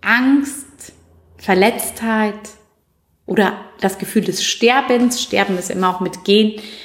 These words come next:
in dir hochkommen. Und da darfst du einfach wissen, dass du dieses Gefühl einfach nur halten darfst, dass sich da gerade was verabschiedet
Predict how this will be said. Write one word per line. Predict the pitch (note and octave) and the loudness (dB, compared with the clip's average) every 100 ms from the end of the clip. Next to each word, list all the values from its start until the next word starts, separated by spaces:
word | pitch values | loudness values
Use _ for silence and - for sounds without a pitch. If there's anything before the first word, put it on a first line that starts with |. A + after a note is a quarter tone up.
| - - _ - | -20 -20 _ 2
in | B3 A#3+ | 4 6
dir | B3+ G#3+ | 4 4
hochkommen. | B3+ B3+ B3 A#3 G#3+ | 0 2 2 2 2
Und | G#3+ A3 | 0 0
da | |
darfst | A3+ C4 C#4 | 2 2 2
du | B3 | 0
einfach | A#3 A#3 A3 | 0 -2 -2
wissen, | C4+ C4+ C#4 C4 - - | -4 2 0 0 -8 -2
dass | A#3 A#3 - - - _ | 0 0 -4 -10 -20 _
du | - | 0
dieses | B3 C4+ - | 2 2 -2
Gefühl | - - - | -6 -4 0
einfach | E4 F4 D4+ | 2 2 4
nur | C#4+ A#3+ | 4 4
halten | A#3 A3 F#3 E3 | 2 0 -2 -6
darfst, | D#3 - - - - - _ _ _ _ _ _ - | -6 -12 -18 -20 -20 -20 _ _ _ _ _ _ -12
dass | F#3 | -8
sich | A3+ | -4
da | B3 | -2
gerade | A#3 A3 A3 | 0 0 0
was | A3 - | -6 -8
verabschiedet | G#3 - - F3+ F3 F#3 - | -12 -10 -10 -10 -12 -18 -20